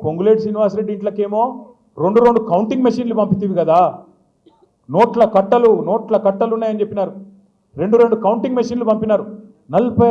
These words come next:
ఐదు రోజులైన తర్వాత అక్కడ ఇక్కడ కాంగ్రెస్ వాడు మాట్లాడాడు, ఈడీ వాడు మాట్లాడాడు, బీజేపీ వాడు మాట్లాడాడు. శ్మశాన నిశ్శబ్దం.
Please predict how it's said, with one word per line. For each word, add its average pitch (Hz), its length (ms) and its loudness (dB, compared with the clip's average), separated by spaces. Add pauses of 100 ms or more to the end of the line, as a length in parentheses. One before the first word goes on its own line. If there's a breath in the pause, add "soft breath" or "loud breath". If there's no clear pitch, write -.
ఐదు 214 180 0
రోజులైన 240 420 2
తర్వాత 233 260 0 (500)
అక్కడ 214 340 0 (180)
ఇక్కడ 233 220 -2 (800)
కాంగ్రెస్ 220 420 2
వాడు 202 180 2 (520)
మాట్లాడాడు, 214 440 -2 (760)
ఈడీ 214 300 0
వాడు 240 180 6 (140)
మాట్లాడాడు, 214 420 -2 (600)
బీజేపీ 214 460 2
వాడు 240 180 4 (120)
మాట్లాడాడు. 220 420 0 (300)
శ్మశాన 202 480 0
నిశ్శబ్దం. - 360 -2